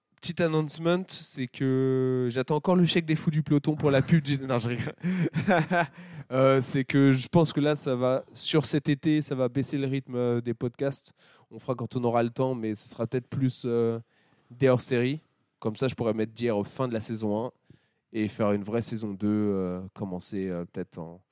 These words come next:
en septembre, autour des vacances ou un truc comme ça. Donc voilà, ce sera beaucoup moins régulier. Déjà que l'on a raté une semaine, donc je pense que maintenant, si un truc qui sort, ce sera plus un hors-série, peut-être un récap du Tour de France. Et ensuite, euh, des petits hors-séries sur les J O, voir ce qui s'est passé, des choses comme ça,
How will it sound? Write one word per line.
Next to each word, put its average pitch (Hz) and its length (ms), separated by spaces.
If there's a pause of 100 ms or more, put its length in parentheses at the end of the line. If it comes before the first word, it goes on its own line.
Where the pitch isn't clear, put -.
(460)
en 107 100
septembre, 107 480
autour 90 240
des 90 120
vacances 95 440
ou 95 40
un 82 40
truc 92 160
comme 87 160
ça. 73 140 (800)
Donc 131 160
voilà, 131 260
ce - 180
sera 113 200
beaucoup 135 260
moins 135 220
régulier. 127 440
Déjà 117 280
que 110 100
l'on 113 100
a 110 60
raté 110 220
une 107 80
semaine, 113 360
donc 107 140
je - 60
pense 113 180
que - 60
maintenant, 117 180
si 117 140
un 110 40
truc - 200
qui 101 100
sort, 101 160
ce - 120
sera 98 160
plus - 220
un 101 60
hors-série, 92 380
peut-être - 240
un 90 60
récap 101 460 (180)
du 104 180
Tour 101 160
de 98 100
France. 110 480 (460)
Et 95 40
ensuite, 104 440
euh, 92 480 (160)
des 98 160
petits - 160
hors-séries 101 340
sur 104 140
les 98 120
J 95 180
O, 104 200
voir 98 180
ce - 60
qui 92 140
s'est - 100
passé, 98 420
des 95 120
choses 90 180
comme 87 180
ça, 101 240